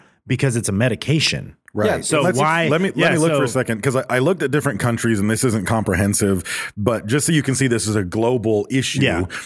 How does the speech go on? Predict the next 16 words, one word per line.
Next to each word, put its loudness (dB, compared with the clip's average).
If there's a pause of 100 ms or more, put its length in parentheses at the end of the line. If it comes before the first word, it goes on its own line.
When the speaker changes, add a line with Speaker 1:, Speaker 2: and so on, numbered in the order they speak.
(300)
Speaker 2:
Australia 0 (640)
claims 0
that 0
for 0
them, 0
it's -4
the 0
most 0
effective -2
way 2
to -2
get 0
fluoride -2
to 0
its 0
population. 0